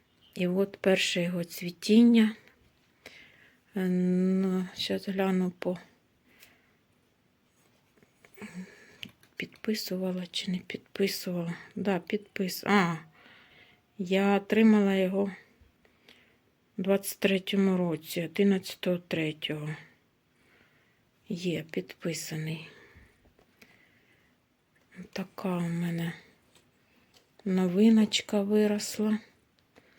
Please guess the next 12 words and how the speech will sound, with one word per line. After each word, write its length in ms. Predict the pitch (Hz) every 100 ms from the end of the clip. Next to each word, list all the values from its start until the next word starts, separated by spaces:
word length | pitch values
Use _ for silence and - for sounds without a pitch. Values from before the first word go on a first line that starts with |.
| _ _ _ _
Такий 320 | - - 196
шикарний 760 | - 190 - - 190 175 175 170
бігліпчик. 1040 | 165 175 165 170 185 190 - 233 233 - - _ _ _ _ _ _ _ _ _ _ _ _ _ _ _
Я 320 | 180 175 196 190
не 160 | 180
розочарована. 1160 | 180 180 180 - 180 180 185 208 220 214 214 214 - _ _ _ _ _ _ -
Дуже 360 | 202 180 185
він 180 | 180 180
мені 220 | 175 175
подобається. 1160 | - 170 160 170 180 180 208 233 247 - 240 240 - _ _ _ _ _ _ _ _ _ - _ _
Е, 360 | 190 180 180 180 175 180 - _ -
да, 560 | 202 180 165 160 160